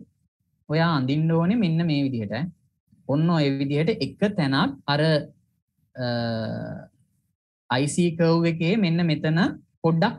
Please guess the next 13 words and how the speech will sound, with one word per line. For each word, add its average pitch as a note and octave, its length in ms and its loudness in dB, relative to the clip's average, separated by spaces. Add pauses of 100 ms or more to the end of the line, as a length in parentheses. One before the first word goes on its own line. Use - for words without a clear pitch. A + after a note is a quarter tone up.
(120)
ටච් D#3+ 340 -4
වෙන A3+ 180 2
විදිහට G3+ 300 0 (720)
මේ D#3 160 0
මං D#3+ 180 2
අඳපු D3+ 220 0
විදිය E3 200 2
බලා B2+ 200 0
ගන්න. G#2 220 -4
හරිද? C#3+ 180 -2 (600)
ටච් D3 260 -2 (100)
වෙන A3 120 2 (100)
විදිහට F#3+ 380 2